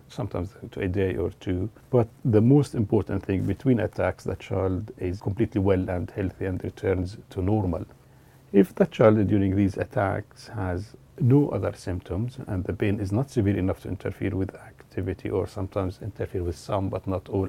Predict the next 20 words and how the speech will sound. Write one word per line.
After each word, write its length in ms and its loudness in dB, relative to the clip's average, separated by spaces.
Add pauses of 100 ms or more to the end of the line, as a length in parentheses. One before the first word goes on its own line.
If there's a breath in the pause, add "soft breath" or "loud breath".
activities, 880 -10 (360 soft breath)
and 460 0
there's 240 -2
no 120 0
nausea, 420 -2
no 160 -4 (100)
vomiting, 520 -4
no 140 -4
intolerance 600 -8
to 120 -10
light 380 -2
or 160 -8
sound, 520 -4 (580 loud breath)
uh, 200 0
that's 380 -2
most 360 0
likely 300 -2
to 160 -6
be, 340 -6 (100)
uh, 420 -20